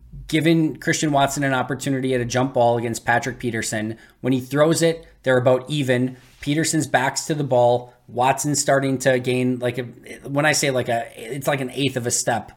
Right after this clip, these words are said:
of separation against Peterson. There's not much there. I don't think, I know some people said, like, he just underthrew. I don't think it was, like, severely underthrown. I, I don't hate the ball. I,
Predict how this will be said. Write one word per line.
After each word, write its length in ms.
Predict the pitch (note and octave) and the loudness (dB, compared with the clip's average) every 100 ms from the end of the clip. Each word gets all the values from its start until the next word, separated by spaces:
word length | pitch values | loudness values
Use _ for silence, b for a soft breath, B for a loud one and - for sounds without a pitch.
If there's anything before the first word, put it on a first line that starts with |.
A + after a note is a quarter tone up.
| b b | b b
of 120 | A#2+ | -4
separation 840 | - C3 A#2+ A#2 A2+ - A#2 A#2 B B | 0 0 0 -4 -2 -2 -2 -4 B B
against 340 | A#2+ B2+ A#2+ - | -4 -2 -2 -4
Peterson. 640 | B2+ B2 A2 A#2+ A2 A2 B B B | -4 -2 -2 -4 -4 -8 B B B
There's 180 | C3 A#2+ | -4 2
not 220 | D3 D3+ | 2 2
much 240 | D#3+ - | 0 0
there. 360 | B2+ A#2 A2+ A2+ B B _ | 0 0 0 -4 B B _
I 80 | D#3 | -2
don't 300 | E3 C#4 - | 2 2 0
think, 460 | - D#3+ D#3 D3 - _ C#3+ C#3 | -4 0 0 -2 -16 _ -8 -4
I 80 | C#3+ | 0
know 120 | D#3+ | 0
some 180 | D3 C#3 | 0 0
people 220 | D3 C3+ | -2 -2
said, 180 | B2+ C3 | -2 0
like, 140 | B2 | -2
he 60 | B2+ | -2
just 180 | B2+ B2+ | -4 -2
underthrew. 360 | B2+ B2 C3 | -2 -2 -6
I 120 | A2+ D3+ | -4 -2
don't 160 | F3+ | 0
think 200 | E3+ D#3+ | 0 -2
it 40 | D3 | -2
was, 160 | C3+ | 0
like, 220 | B2+ A2 | 0 -2
severely 520 | - - B2+ B2 C3+ C3 | -4 -4 -2 0 0 0
underthrown. 600 | A#2+ G#2 - D#3 E3+ D3+ | -2 -4 -2 2 2 2
I, 220 | B2+ B2 | 0 -2
I 40 | |
don't 180 | B2+ C#3 | -2 -2
hate 300 | - C3 C3+ | -2 -6 -2
the 80 | A#2+ | -2
ball. 420 | A#2+ B2+ D3+ E3+ B B B B | 2 4 4 0 B B B B
I, 140 | - | -10